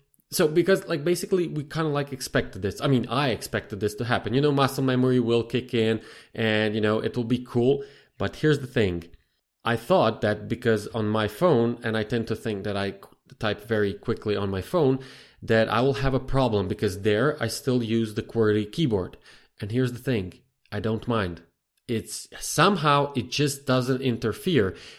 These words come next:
And I think that it goes back to what you, Sean, said, that there I'm using just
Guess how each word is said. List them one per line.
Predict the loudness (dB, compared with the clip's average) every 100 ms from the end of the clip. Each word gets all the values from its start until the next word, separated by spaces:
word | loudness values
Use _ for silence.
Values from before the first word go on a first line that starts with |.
| -12
And | -4 0
I | 0 -2
think | -2 -4 -2
that | 0 -2
it | -2
goes | 0 0
back | 0 -2 -2
to | -6 -6
what | -6 -6 -6
you, | -8
Sean, | -8 -8 -4 -4
said, | -2 -2 -2 -2
that | 0 0 -4 _ _ _ _ -8
there | 2 4 4 2 -2
I'm | 2
using | 2 2 0
just | 0 -2 -6